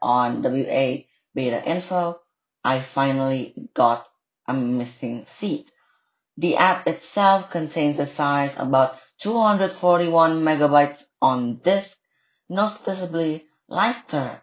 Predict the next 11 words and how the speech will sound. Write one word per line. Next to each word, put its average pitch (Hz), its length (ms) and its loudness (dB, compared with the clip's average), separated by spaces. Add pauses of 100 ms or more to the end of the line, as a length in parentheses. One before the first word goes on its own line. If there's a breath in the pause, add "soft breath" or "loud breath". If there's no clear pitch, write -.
(140)
than 127 260 -2
the 123 120 -6
Electron 123 600 -4
version. 113 520 -8 (720)
Also, 160 540 0 (140)
it 151 200 -6
uses 147 460 2 (220)
less 202 600 -2
power - 540 -4 (880)
and 165 420 -2 (200)
less 127 600 -2